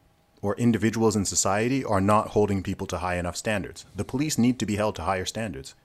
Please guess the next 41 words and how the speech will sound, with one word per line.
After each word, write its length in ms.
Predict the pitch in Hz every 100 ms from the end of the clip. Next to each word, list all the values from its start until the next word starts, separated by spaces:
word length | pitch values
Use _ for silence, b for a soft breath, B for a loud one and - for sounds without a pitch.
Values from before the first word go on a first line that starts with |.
| _
You 80 | 101
should 180 | 107 98
not 280 | 120 123
be 180 | - 110
able, 460 | 110 117 95 90 - b b b -
th-, 120 | -
that 260 | 117 143 -
situation 480 | 151 135 127 131 104
should 140 | 101
not 260 | 98 113 -
be 140 | 107
able 140 | 107 104
to 120 | 101
exist 380 | 87 82 92 -
where 200 | 92 98
a 60 |
man 220 | 90 107 135
is 120 | 127
handcuffed 520 | 92 85 87 101 - b b b -
and 220 | 101 90
he 180 | 98 95
is 200 | 95 90
subdued 540 | - 117 90 87 92 - b b
and 140 | - 101
you 120 | 104
have 280 | 101 98 - _ _
three 240 | - 139 143
officers 480 | 127 - 113 117
pinning 280 | - 117 113
him 120 | 107
down, 340 | 90 90 87 90
one 220 | 113 127
kneeling 260 | 120 113 107
on 120 | 101
his 160 | 101
neck 320 | 95 95 90 -
for 300 | - 98 90
almost 400 | 110 120 127 117
ten 200 | - 98
minutes, 340 | 87 85 90 - b b b _
and 520 | 104 98 92 92 87